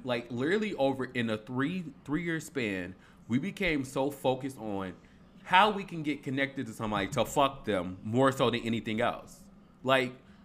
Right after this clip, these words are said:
there, I feel like during the last three years, no meaningful relationships have been built. I haven't, like, I haven't met anyone or anything like that that are just, like,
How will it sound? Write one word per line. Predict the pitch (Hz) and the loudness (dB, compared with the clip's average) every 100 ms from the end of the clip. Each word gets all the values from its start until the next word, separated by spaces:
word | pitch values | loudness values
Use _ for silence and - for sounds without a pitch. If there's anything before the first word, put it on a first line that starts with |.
| - | -20
there, | 127 135 156 | 2 4 6
I | 143 | 6
feel | 151 202 | 4 2
like | 196 143 | 2 2
during | 151 156 | 0 2
the | |
last | 147 143 147 | 2 2 0
three | 151 | -2
years, | 117 107 101 | 0 0 -2
no | 107 107 123 | -2 2 2
meaningful | 165 160 165 160 160 | 2 0 -2 -2 0
relationships | 143 120 123 110 | 0 0 -4 -2
have | 107 | -2
been | 104 107 | 0 -2
built. | 98 90 82 - | -2 -4 -4 4
I | 107 | 6
haven't, | 120 139 123 | 6 4 0
like, | 117 95 | 0 6
I | 110 | 6
haven't | 123 135 135 98 | 6 2 0 -2
met | 110 - | -2 -2
anyone | 110 110 101 98 98 - - | -2 0 0 0 -2 -10 -12
or | 107 104 | -6 -6
anything | 95 107 101 107 | -4 -6 -4 -6
like | 95 87 | -6 -4
that | 101 95 82 | -2 -2 -2
that | 98 104 | -6 -6
are | 98 | -6
just, | 101 95 | -8 -10
like, | 87 87 | -10 -10